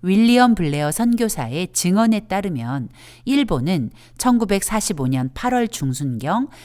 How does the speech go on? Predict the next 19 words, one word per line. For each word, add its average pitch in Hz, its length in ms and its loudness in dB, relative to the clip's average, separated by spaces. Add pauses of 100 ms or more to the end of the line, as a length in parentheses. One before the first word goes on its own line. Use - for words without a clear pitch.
(160)
조선 220 480 2
기독교인을 156 960 -2 (280)
모두 208 460 2
살해하도록 214 800 -4 (240)
본격적으로 196 880 0
계획하고 160 680 -4
있었다라고 139 1300 -4
말했고 139 720 -6 (380)
사무엘 269 600 4
마페 196 380 0
선교사도 143 880 -2 (300)
일제는 175 720 -2 (220)
한국의 247 600 2
신앙인들을 160 840 0 (340)
대량 185 420 4
학살할 208 600 -2
계획을 120 420 -6
가지고 - 460 -6
있었다고 156 880 -4